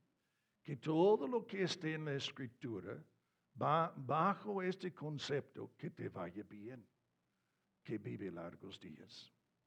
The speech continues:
Todos los diez mandamientos, todo el nuevo pacto, todo lo que estamos llegando a conocer y entender y todo eso, brota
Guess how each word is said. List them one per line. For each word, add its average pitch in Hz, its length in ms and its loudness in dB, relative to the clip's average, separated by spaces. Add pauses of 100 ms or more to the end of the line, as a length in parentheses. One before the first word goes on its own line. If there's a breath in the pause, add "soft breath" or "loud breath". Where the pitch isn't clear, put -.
(640)
Todos 170 420 10
los 165 140 6
diez 165 140 2 (160)
mandamientos, 147 1080 0 (720)
todo 156 300 10
el 156 80 10
nuevo 147 520 8
pacto, 165 540 -2 (540)
todo 170 320 10
lo 170 180 8
que 160 160 4
estamos 151 540 2
llegando 147 480 4
a 143 80 0
conocer 147 580 0
y 143 100 -2
entender 135 540 -4
y 143 60 -6
todo 131 300 -8
eso, - 280 -10 (1040)
brota 196 920 8